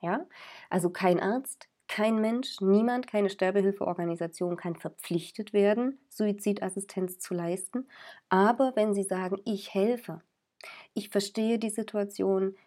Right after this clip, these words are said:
das ist ein frei verantwortlicher Entschluss, äh, es ist selbstbestimmt, ich möchte in dieser Situation helfen,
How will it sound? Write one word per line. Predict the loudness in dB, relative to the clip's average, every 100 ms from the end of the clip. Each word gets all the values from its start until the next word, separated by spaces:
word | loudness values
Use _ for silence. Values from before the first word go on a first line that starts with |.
| -8
das | -6 -6
ist | -4
ein | -6 -6
frei | -6 0 0
verantwortlicher | 0 0 0 0 0 -2 -2
Entschluss, | -4 -6 -6 -6 -6 -10 -20 -20 -20 -20 -12 -2
äh, | 0 2
es | 0 -4
ist | -8 -2
selbstbestimmt, | 0 0 -2 -6 -4 4 6 6 2 _ _ _
ich | -6 0
möchte | 4 4 4 -4 -4
in | -2 -4
dieser | -2 -2 -2 -4
Situation | -2 -4 -4 -10 -8 -8 -8
helfen, | -2 4 4 4 2 0 0